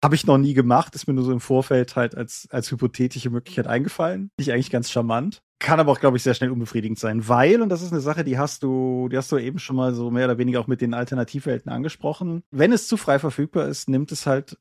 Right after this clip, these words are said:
auch jeden Triumph raus. Es ist nicht nur, du kannst halt nicht nur machen, was du willst, sondern was du getan hast, verliert auch ganz massiv irgendwie an Bedeutung,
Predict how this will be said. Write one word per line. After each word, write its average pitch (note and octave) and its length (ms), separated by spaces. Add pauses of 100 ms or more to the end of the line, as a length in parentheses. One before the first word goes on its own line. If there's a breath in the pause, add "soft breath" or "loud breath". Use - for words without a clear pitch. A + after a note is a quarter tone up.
auch B2 360
jeden B2+ 380
Triumph A#2 460
raus. - 320
Es - 100
ist - 180
nicht A#2+ 260
nur, A#2 280
du B2+ 140
kannst C3+ 220
halt B2+ 100
nicht C#3 180
nur B2+ 60
machen, B2+ 260
was C#3+ 160
du C3 160
willst, C#3 240
sondern B2 340
was A#2+ 160
du B2+ 80
getan A#2 400
hast, A#2+ 200
verliert A#2+ 320
auch G#2 160
ganz A2+ 260
massiv A#2 420
irgendwie A2 260
an A2 120
Bedeutung, A2+ 560